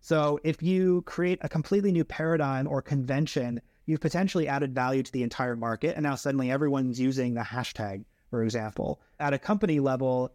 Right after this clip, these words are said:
you can create all kinds of value that is specific to your business in terms of making it more competitive or increasing certain financial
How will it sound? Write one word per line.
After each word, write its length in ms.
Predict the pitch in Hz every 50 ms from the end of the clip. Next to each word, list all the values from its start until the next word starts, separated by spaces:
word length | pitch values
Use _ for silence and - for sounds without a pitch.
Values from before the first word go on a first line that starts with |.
| _ _
you 120 | 151 156
can 440 | 160 - - 165 156 147 139 143 135
create 340 | - - - 156 143 143 - _ _ _ _ _
all 160 | - 160 165
kinds 320 | 160 - 156 170 175 165 160
of 80 | 151
value 600 | 139 147 135 139 139 139 135 135 135 131 131 139 - _ _ -
that 140 | - 151 143
is 80 | 139 -
specific 480 | - - 156 - - - 170 185 175
to 120 | - - 165
your 60 | 143
business 540 | 117 143 143 170 151 147 135 123 120 - - _ _ _ _ -
in 100 | 139 135
terms 220 | - 170 160 147
of 100 | 147 127
making 300 | 135 139 143 - 151 143
it 100 | 139 135
more 180 | 143 135 127 123
competitive 800 | - 131 127 - - 139 131 131 120 120 113 110 110 110 117 - _ _ _ _ _
or 480 | - 139 135 131 127 120 120 120 123 135
increasing 580 | 139 143 135 - 156 139 123 - 135 120 120
certain 240 | 117 - 143 135 127
financial 640 | 113 - 120 123 123 123 - - 120 110 110 120 -